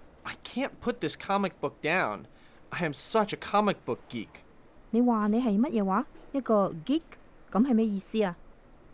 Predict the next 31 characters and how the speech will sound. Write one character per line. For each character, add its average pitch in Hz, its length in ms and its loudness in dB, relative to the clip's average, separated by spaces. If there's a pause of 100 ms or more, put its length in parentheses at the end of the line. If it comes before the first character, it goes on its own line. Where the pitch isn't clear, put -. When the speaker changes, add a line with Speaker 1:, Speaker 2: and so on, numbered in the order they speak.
(140)
Speaker 1:
Well, 208 380 4 (300)
a 185 100 0 (160)
geek 254 580 -6
is 160 460 -2
someone 202 480 0
who 170 100 -4
spends 185 360 -2 (100)
all 160 180 4
their 170 160 0
time 127 640 -2
with 139 160 -6
their 143 100 2
special 156 440 -2
interests 175 560 -4 (200)
or 135 180 2
hobbies. 156 520 0 (680)
They 185 220 2
are 185 200 2
more 190 360 2
concerned 196 440 -2
about 151 220 4
their 135 140 2
hobbies 139 540 4
than 120 320 -6
being 139 260 -4
cool 147 500 -2
or 95 120 -6
making 107 440 -6
friends. 101 540 -6 (760)
Speaker 2:
哦， 208 260 2 (320)
geek 311 160 0